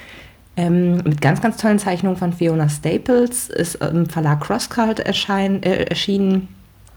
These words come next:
die deutschen Ausgaben. Mittlerweile auch, glaub ich, ist Band acht oder so draußen. Ich bin mir aber nicht sicher, ob das dann auf Englisch oder auf Deutsch schon ist. Und, äh, ich find die immer echt super. Ich hab den ersten Band dieses Jahr gelesen und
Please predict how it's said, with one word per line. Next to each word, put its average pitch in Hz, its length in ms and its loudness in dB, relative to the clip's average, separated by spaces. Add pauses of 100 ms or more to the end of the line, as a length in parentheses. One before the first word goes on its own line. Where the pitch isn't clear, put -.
(160)
die 175 120 0
deutschen 185 320 0
Ausgaben. 175 540 0
Mittlerweile 170 640 2
auch, 175 200 -2
glaub 175 220 0
ich, 170 220 -6 (440)
ist - 180 -10
Band 156 200 2
acht - 300 -2
oder 208 180 2
so 208 100 2
draußen. 208 400 0
Ich 190 100 -4
bin 180 100 0
mir 180 80 2
aber 165 120 2
nicht 165 120 0
sicher, 170 200 -4
ob 165 60 -8
das 147 140 -4
dann 156 120 0
auf 151 100 2
Englisch 151 300 -2
oder 156 80 0
auf 147 100 0
Deutsch 208 240 -4
schon 220 160 -2
ist. 208 240 -6 (560)
Und, 180 440 2
äh, 165 180 2
ich 156 120 -2
find 170 160 -2
die - 80 0
immer 156 340 0 (220)
echt 180 420 -2
super. 170 320 2
Ich 165 100 0
hab 170 140 -4
den 170 160 -2
ersten 180 320 0
Band 175 240 0
dieses 247 320 -2
Jahr 226 140 0
gelesen 208 560 2
und 170 320 0